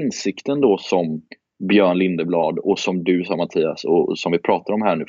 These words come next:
faktiskt gör, det gör att den frigör dig själv till möjligheten att du kan välja din interna reaktion till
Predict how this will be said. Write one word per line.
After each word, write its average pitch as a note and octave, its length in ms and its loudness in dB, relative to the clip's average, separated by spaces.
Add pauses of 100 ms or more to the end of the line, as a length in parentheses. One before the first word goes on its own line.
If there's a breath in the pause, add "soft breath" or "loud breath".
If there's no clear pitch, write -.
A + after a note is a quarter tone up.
faktiskt - 380 -8
gör, G2+ 340 0 (840)
det A#2+ 100 4
gör A#2 320 8
att F2+ 160 -2
den F#2 260 -2 (880)
frigör A#2+ 720 4
dig C3 160 2
själv F#2+ 420 -4 (380)
till G2 200 2
möjligheten F#2 1040 2
att F#2+ 160 -4
du G#2 140 0
kan F#2+ 400 -2
välja G#2+ 640 4 (480)
din F#2+ 160 0 (120)
interna F#2+ 840 0
reaktion F2+ 1040 0 (360)
till D#2+ 360 4